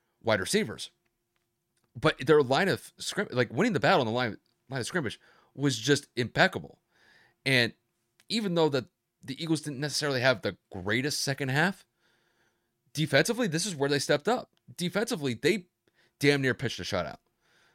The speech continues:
I mean, holding them to zero points in the first half, it's pretty phenomenal. 'Cause when we saw the Giants play, uh, last week against the Vikings, the Giants looked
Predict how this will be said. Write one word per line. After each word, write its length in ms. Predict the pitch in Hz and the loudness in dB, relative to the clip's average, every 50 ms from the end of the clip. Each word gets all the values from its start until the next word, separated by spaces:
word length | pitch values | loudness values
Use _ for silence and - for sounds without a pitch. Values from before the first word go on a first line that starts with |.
| _ _ - | _ _ -16
I 40 | 101 | -14
mean, 140 | 101 87 | -12 -8
holding 300 | - 117 165 180 170 175 | -2 -2 -2 0 0 0
them 140 | 160 156 147 139 | 0 0 0 -2
to 140 | - 123 | -4 -6
zero 260 | 101 101 127 151 151 139 | -4 0 2 4 4 4
points 300 | - 143 139 139 135 - | 2 2 -2 -2 -2 -4
in 80 | 117 | -8
the 60 | 113 | -6
first 280 | - - 123 120 110 - | -2 0 0 0 0 2
half, 320 | 127 120 117 113 110 - _ _ _ _ _ _ _ _ _ _ _ _ _ _ _ _ _ _ _ _ _ _ _ _ _ _ _ _ _ _ _ _ _ - | 2 4 4 4 2 -2 _ _ _ _ _ _ _ _ _ _ _ _ _ _ _ _ _ _ _ _ _ _ _ _ _ _ _ _ _ _ _ _ _ -16
it's 80 | - | -6
pretty 200 | - 185 170 139 | 0 2 2 4
phenomenal. 500 | - 127 117 110 107 95 80 69 - - _ _ _ _ _ _ - | 4 2 2 2 2 2 -2 -6 -14 -16 _ _ _ _ _ _ -14
'Cause 160 | - 101 98 | -12 -8 -2
when 160 | 113 127 127 | 0 0 2
we 80 | 131 180 | 2 2
saw 120 | 170 214 | 2 2
the 60 | 175 143 | 2 4
Giants 300 | 123 147 143 143 135 - | 4 4 4 4 2 2
play, 280 | - 135 123 113 113 - _ - _ _ - - _ - | 2 2 2 2 0 -4 _ -20 _ _ -20 -20 _ -10
uh, 120 | - 85 73 | -8 -6 -4
last 400 | 69 101 110 135 156 139 - - | 0 2 4 4 4 4 2 -4
week 240 | 98 85 - - _ | -6 -8 -8 -12 _
against 280 | - 104 98 117 110 - | -6 -4 -2 -2 -2 -2
the 80 | - 90 | -2 0
Vikings, 560 | 101 107 110 104 - - - - - - _ _ _ _ _ _ _ _ _ _ _ _ _ _ _ _ _ _ _ _ _ _ _ _ _ - | 2 2 2 2 -2 -10 -12 -12 -12 -12 _ _ _ _ _ _ _ _ _ _ _ _ _ _ _ _ _ _ _ _ _ _ _ _ _ -12
the 120 | 107 113 | -8 -2
Giants 360 | 101 131 139 170 254 262 - | 2 2 4 4 4 2 0
looked 140 | 160 - | -2 -4